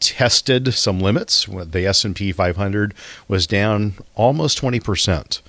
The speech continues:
which we just fleeted on the bear market correction there. But ever since that point, we've come back up and had a pretty strong twenty nineteen,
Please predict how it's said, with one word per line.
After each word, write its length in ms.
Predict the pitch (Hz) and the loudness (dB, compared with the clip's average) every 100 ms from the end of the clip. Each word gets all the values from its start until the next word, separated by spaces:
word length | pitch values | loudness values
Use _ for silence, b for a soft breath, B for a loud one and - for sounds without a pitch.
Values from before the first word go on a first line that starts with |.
| B B B | B B B
which 320 | 85 87 - - _ - | -4 -2 -2 -6 _ -8
we 120 | 107 92 | -4 0
just 360 | 143 147 - | 4 4 2
fleeted 380 | - 160 156 135 | -2 -2 2 4
on 200 | 117 104 | 6 6
the 80 | 92 | 4
bear 340 | 80 101 98 | 4 6 6
market 600 | 95 90 85 101 - - - - | 6 4 2 -2 -2 -10 -12 -18
correction 580 | - 95 87 - - 90 | -6 -2 -2 -4 -6 -6
there. 300 | 82 76 92 B B B | -8 -8 -10 B B B
But 240 | 92 101 - _ 101 | -2 -2 -4 _ -6
ever 120 | 113 110 | 0 2
since 300 | - 104 - | 2 2 2
that 200 | 92 - | 0 0
point, 400 | 190 190 - - B B | 0 0 -2 -6 B B
we've 180 | 98 95 | -2 0
come 220 | - 113 | 2 2
back 240 | 98 92 - | 4 2 2
up 240 | 95 98 | 2 2
and 100 | 90 | 0
had 140 | 90 82 | 0 -2
a 60 | |
pretty 260 | - 98 85 | -4 -4 -2
strong 500 | - 107 90 85 80 | -2 0 0 -2 -4
twenty 540 | - 104 90 85 80 - | -4 -2 0 -2 -4 -4
nineteen, 680 | 92 98 - 117 120 202 | -4 -4 -6 -4 -2 -4